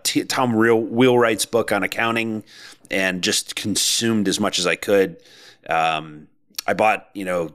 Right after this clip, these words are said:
uh, late night infomercial, uh, training,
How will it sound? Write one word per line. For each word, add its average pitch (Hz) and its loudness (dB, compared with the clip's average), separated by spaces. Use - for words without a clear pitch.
uh, 65 2
late 123 -2
night 123 -2
infomercial, 127 2
uh, - 4
training, 123 0